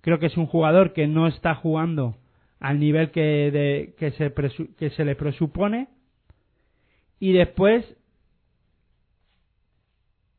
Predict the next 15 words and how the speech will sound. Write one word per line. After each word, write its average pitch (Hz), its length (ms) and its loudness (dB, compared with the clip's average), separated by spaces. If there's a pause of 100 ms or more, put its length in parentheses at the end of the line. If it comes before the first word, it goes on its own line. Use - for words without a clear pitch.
(680)
eh, 156 180 -2
también 170 640 0 (1300)
es 170 180 -2
un 170 240 0
proyecto 165 560 2
nuevo 175 300 0
que 151 100 -4
ilusiona 156 800 -2
a - 20 -4
la 156 140 -2
gente 185 400 -4
allí 151 180 0
en 151 120 -2
Orense 156 340 -2
seguramente, 175 760 -2